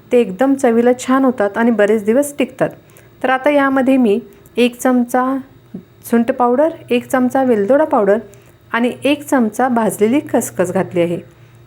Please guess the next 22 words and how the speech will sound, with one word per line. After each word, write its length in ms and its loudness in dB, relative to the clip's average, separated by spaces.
हे 160 -2
मिक्स 260 -2
करून 320 2
घेऊ. 180 2
आता 180 -2
हे 120 2
प्लेटमध्ये 500 0
काढून 360 0
घेऊ 200 4
आणि 260 -2
गार 280 2
होण्यासाठी 520 0
साईडला 400 2
ठेवून 280 -2
देऊ, 140 -2
कारण 240 -2
सारण 440 0
गार 240 0
होणं 220 2
खूप 280 -2
महत्त्वाचं 440 0
आहे. 160 0